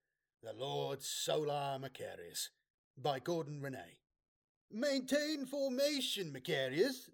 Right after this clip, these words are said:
All that matters is the rest of the convoy makes it safely to Aura.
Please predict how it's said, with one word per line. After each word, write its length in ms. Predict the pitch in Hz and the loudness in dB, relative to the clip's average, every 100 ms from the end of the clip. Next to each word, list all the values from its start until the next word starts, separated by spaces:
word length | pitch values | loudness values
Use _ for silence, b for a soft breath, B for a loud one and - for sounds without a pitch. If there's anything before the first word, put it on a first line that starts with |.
| - | 2
All 160 | 226 277 | 4 4
that 160 | 254 | 2
matters 400 | 277 285 269 214 | 4 4 2 -2
is 140 | 214 190 | -4 -6
the 120 | 220 | 4
rest 380 | 233 277 - 208 | 8 8 6 -2
of 80 | |
the 80 | 175 | -8
convoy 560 | - 233 208 180 190 226 | 0 4 4 4 2 4
makes 300 | 226 226 - | 2 0 -2
it 100 | - | -4
safely 560 | - 240 262 254 233 | 4 8 8 6 -4
to 140 | 233 254 | -2 0
Aura. 560 | 233 294 285 131 110 | 2 2 4 2 0